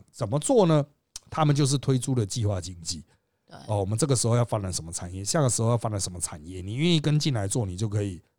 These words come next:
Speaker 1: 发大财。
Speaker 2: 嗯。
Speaker 1: 啊，所以就出现了很多江浙财团的企业巨子。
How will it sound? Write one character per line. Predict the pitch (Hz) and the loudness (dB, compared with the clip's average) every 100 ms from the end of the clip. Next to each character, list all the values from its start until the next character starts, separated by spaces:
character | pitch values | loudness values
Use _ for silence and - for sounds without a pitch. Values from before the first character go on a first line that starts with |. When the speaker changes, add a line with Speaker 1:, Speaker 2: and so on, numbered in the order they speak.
| - | -10
Speaker 1:
发 | 107 | -6
大 | 98 | -6
财。 | 82 62 - _ | -8 -12 -18 _
Speaker 2:
嗯。 | 180 170 104 160 _ | -16 -16 -18 -20 _
Speaker 1:
啊， | - 95 | -4 -2
所 | 90 143 | 2 2
以 | |
就 | 127 131 | 4 2
出 | 135 127 | 2 0
现 | 147 | 0
了 | 113 | 0
很 | 95 92 | -4 -6
多 | 92 107 107 | -4 -2 -2
江 | - 123 123 | -2 -2 0
浙 | 139 101 | 0 0
财 | - 92 | -4 -8
团 | 95 87 82 92 | -8 -8 -10 -8
的 | 92 85 82 76 - _ _ _ _ _ - | -6 -6 -10 -14 -18 _ _ _ _ _ -4
企 | - 147 | 0 2
业 | 120 113 | 2 0
巨 | 98 110 | -4 -10
子。 | - - | -10 -16